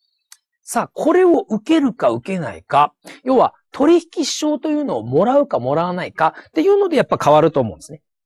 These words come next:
で、まず宅建試験合格して、この難関を受かったんですよ。なんか、開放写真付きのこれ欲しくないですか？だったらこれです。え、あの、これあの、受ける受けないっていう、やっぱりあるんで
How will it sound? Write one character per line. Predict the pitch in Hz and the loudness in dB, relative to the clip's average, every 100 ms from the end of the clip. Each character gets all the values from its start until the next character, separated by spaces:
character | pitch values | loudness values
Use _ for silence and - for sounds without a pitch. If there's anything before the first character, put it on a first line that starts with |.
| _ _ - | _ _ -6
で、 | 277 | -2
ま | 330 | 0
ず | 285 | -2
宅 | - 233 240 | -4 -6 -6
建 | - 330 320 | -6 -4 -4
試 | |
験 | - 277 | -4 -4
合 | 139 160 | 0 0
格 | 156 131 | -2 -8
し | - | -6
て、 | 254 208 - _ _ _ _ _ _ - | 0 0 0 _ _ _ _ _ _ -4
こ | - - | 0 2
の | 415 | 2
難 | 381 339 - 311 | 0 0 -2 -2
関 | - 269 - 302 | 0 0 0 0
を | 294 | 0
受 | 285 | 0
か | - | 0
っ | - - | -4 -6
た | 175 | -14
ん | |
で | 127 | -12
す | - | -12
よ。 | 67 _ _ _ _ _ _ _ - | -14 _ _ _ _ _ _ _ -6
な | 123 | -4
ん | |
か、 | 139 156 - _ _ _ | -2 -2 -4 _ _ _
開 | - 175 | -2 2
放 | 190 | 2
写 | 190 | 2
真 | 202 240 | 2 0
付 | 202 285 | 0 0
き | |
の | 254 | 0
こ | - - | 0 0
れ | 247 | 0
欲 | - 226 | 0 -4
し | |
く | - | -2
な | 320 | -2
い | |
で | 349 | -2
す | |
か？ | - - - _ _ _ _ _ _ - | -4 -8 -10 _ _ _ _ _ _ -20
だ | 98 92 | -14 -12
っ | |
た | 117 | -10
ら | - | -12
こ | |
れ | 87 | -12
で | - | -16
す。 | - - - _ _ _ _ _ | -20 -20 -20 _ _ _ _ _
え、 | - - _ _ | -20 -20 _ _
あ | 104 | -8
の、 | |
こ | 120 | -2
れ | 180 | 0
あ | 165 | 2
の、 | 151 147 131 _ - - | 2 0 -2 _ -20 -12
受 | 220 339 | -4 0
け | |
る | 277 | 0
受 | 156 | 0
け | 165 | 0
な | 143 | 0
い | |
っ | 120 | -4
て | - | -8
い | 117 | -6
う、 | 113 | -4
や | |
っ | 135 | -2
ぱ | 123 | -2
り | 104 95 | -4 -6
あ | 87 151 | -4 -2
る | 127 | -2
ん | |
で | 101 | -6